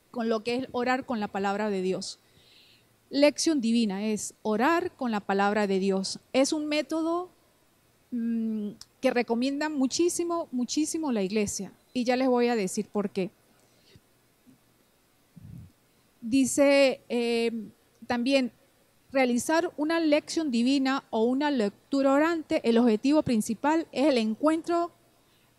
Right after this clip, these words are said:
con el Dios vivo, es tener una experiencia, es saber con quién nos estamos comunicando. Muchas veces hacemos oración y la hacemos de una manera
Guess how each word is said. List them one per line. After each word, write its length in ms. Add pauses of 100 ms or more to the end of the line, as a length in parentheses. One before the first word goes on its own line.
(220)
con 180
el 180
Dios 280
vivo, 360 (200)
es 120
tener 220
una 180
experiencia, 840
es 140
saber 400 (400)
con 260
quién 560
nos 140
estamos 420
comunicando. 840 (500)
Muchas 280
veces 260
hacemos 460
oración 540 (100)
y 80
la 120
hacemos 380
de 80
una 220
manera 640